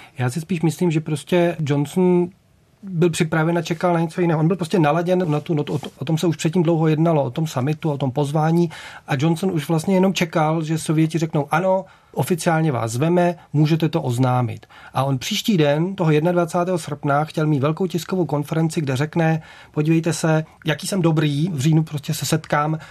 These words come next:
se sovětskými vůdci, bude velký summit, který už tady dlouho nebyl a my prostě vyřešíme spoustu věcí.“ On prostě vkládal do toho velké naděje. Nesmíme zapomenout, že s tímhle prohlášením chtěl také výrazně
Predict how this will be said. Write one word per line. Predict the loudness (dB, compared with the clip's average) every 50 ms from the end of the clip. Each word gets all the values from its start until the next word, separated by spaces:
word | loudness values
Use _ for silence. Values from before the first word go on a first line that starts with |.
| -18 -14
se | -10 -6
sovětskými | -2 -2 -2 -2 0 0 -2 0
vůdci, | 0 -2 -4 0 2 2 2 2 0 -4 -4 -2
bude | 0 2
velký | 2 0 0 -2 -4 -4
summit, | -2 0 0 0 2 2 2 0 0 -4 -10 -20 _ _ _ _ _ _ _ -10
který | -4 -2 0 2 0
už | 0 0
tady | 0 0 2
dlouho | 2 2 2 2 2 2 2
nebyl | 2 2 2 2 2 0 0 -2 -6 -10 -12 -4
a | -2
my | -2 0
prostě | 0 -2 -4 -4 -2 0 0 0 0 -2
vyřešíme | -2 -2 0 0 0 -2 -2 0 0 0
spoustu | -2 -2 -4 -6 -6 -4 -4 -4
věcí.“ | -4 -4 -6 -6 -8 -10 -12 -10
On | -10 -8
prostě | -6 -6 -4 0 0 0
vkládal | 2 2 0 0 0 0 0 0
do | -2 -2
toho | -2 -2 0 0
velké | 0 0 0 0 2
naděje. | 2 2 2 2 2 2 2 0 -2 -6 -18 -20 -20 -20 -20 -20 -20 -20 -20 _ _ 0
Nesmíme | 0 0 0 2 0 2
zapomenout, | 2 0 2 2 2 2 2
že | 2 0 -2
s | -4
tímhle | -4 0 2 2 2
prohlášením | 2 0 -2 0 0 0 0 0 0 0 0
chtěl | 0 0 -2 -2
také | -2 -2 0 2 2 2
výrazně | 2 0 0 0 0 0